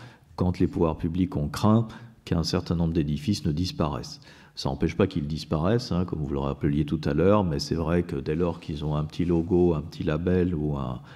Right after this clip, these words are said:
petite protection, c'est moins facile de les escamoter. Alors où sont-ils ? Bah, la plupart sont en région parisienne, évidemment, hein, puisque la région parisienne, je, je ne vous l'apprends pas,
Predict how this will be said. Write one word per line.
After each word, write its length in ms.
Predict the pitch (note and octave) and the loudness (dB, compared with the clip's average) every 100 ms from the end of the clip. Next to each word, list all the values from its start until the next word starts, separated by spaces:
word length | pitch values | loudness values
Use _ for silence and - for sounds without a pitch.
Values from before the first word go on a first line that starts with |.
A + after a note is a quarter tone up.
| - - | -20 -16
petite 320 | - E2+ - - | -8 -4 -4 -2
protection, 680 | - - D2+ - G2 G#2+ A#2 - - - | -4 -2 -4 0 2 2 0 -10 -20 -10
c'est 180 | - D#2+ | -4 0
moins 180 | E2 | 2
facile 460 | E2+ E2+ - G#2 G2 | 2 0 0 2 4
de 80 | F2 | 4
les 240 | D#2+ E2 | 2 2
escamoter. 600 | F2+ - F#2 E2 D2 - - - _ _ _ _ _ _ _ _ _ - - - - - - - | 0 2 2 0 -4 -10 -16 -20 _ _ _ _ _ _ _ _ _ -14 -14 -14 -16 -20 -8 4
Alors 260 | G2 G#2+ | 6 8
où 120 | D3+ | 6
sont-ils ? 680 | - C3+ A#2 - A2+ F#2+ D2+ - | 6 4 2 6 6 6 2 0
Bah, 80 | F2+ | 2
la 80 | |
plupart 360 | E2 F#2+ G2+ F#2 | 2 2 2 2
sont 120 | - | 2
en 80 | D2+ | 0
région 260 | D#2+ F2 E2 | 2 2 2
parisienne, 480 | D2+ C#2+ D2+ A2+ | 0 0 2 2
évidemment, 560 | G#2 C#2 C2+ D#2 B2 - - - | 2 0 0 0 -2 -4 -20 -8
hein, 120 | - C#2+ | -4 -2
puisque 240 | F#2 - | -4 -2
la 120 | C#2+ | -2
région 220 | C#2 D#2 | 0 -2
parisienne, 540 | D2+ C#2+ C2+ D2 D#2+ E2 | -2 -2 -2 0 0 0
je, 240 | F#2 B1+ | -4 -6
je 140 | - C#2+ | -4 -4
ne 80 | C#2 | -2
vous 140 | D2+ | 0
l'apprends 340 | D2 D2 D2 | 0 -2 -4
pas, 320 | C#2+ G2 A2 | 0 2 0